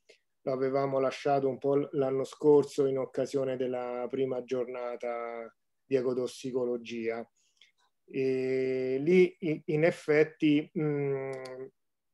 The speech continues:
mm, era presente un, un, un ricco, folto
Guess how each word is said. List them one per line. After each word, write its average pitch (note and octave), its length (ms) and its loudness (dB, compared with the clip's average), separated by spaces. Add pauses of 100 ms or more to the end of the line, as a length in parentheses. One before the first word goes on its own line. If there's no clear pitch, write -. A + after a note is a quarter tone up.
(380)
mm, B2 400 -10 (580)
era C#3+ 220 2
presente D3 580 4
un, C3 260 0 (180)
un, C3 260 0
un B2 400 -8
ricco, D3+ 640 6
folto D3 800 4